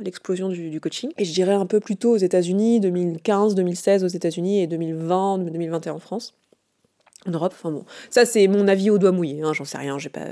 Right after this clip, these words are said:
regardé les études, tout ça là-dessus, mais voilà, c'est mon avis comme ça. Euh, et donc, je me retrouve à vendre du coaching haut de gamme et tout ça, et puis, euh, il faut que je délègue, et on est très dépendant de mon contenu.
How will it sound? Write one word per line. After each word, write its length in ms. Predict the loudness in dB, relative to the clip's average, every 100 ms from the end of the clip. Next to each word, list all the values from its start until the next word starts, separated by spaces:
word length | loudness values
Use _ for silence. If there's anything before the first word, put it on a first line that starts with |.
| -12 -10
regardé 380 | -10 -8 -4
les 160 | -4 -4
études, 500 | -8 -6 -4 -4 -6
tout 140 | -8
ça 100 | -6
là-dessus, 240 | -6 -6 -10
mais 240 | -12 -12 -8
voilà, 140 | -10 -8
c'est 140 | -10
mon 120 | -8
avis 160 | -6 -8
comme 120 | -10
ça. 160 | -12 -14 _ -18 -16 -18 -18 -18 -18 -2
Euh, 540 | 2 2 0 -4 -8 -10 -12 -16 -20 -20 _
et 80 | 6
donc, 260 | 8 6
je 120 | 6 4
me 60 |
retrouve 200 | 4 6
à 80 | 6
vendre 160 | 6 2
du 260 | 0 -2
coaching 280 | -2 -4 -6
haut 60 | -4
de 60 |
gamme 340 | 0 4 4 4
et 80 | -2
tout 80 |
ça, 320 | -2 0 0 2
et 140 | -2
puis, 320 | -2 2 2 2 _ _ _ _ _ -6
euh, 380 | -2 -2 -2 -6 -8 -10 -12 -10
il 100 | -4
faut 120 | -2
que 60 | 4
je 40 |
délègue, 460 | 4 6 2 0 -6 _ _ -20 _ 4
et 160 | 4
on 80 | 6
est 120 | 4
très 140 | 4 2
dépendant 400 | 4 4 4 4
de 80 |
mon 140 | 2 0
contenu. 400 | -4 -6 -10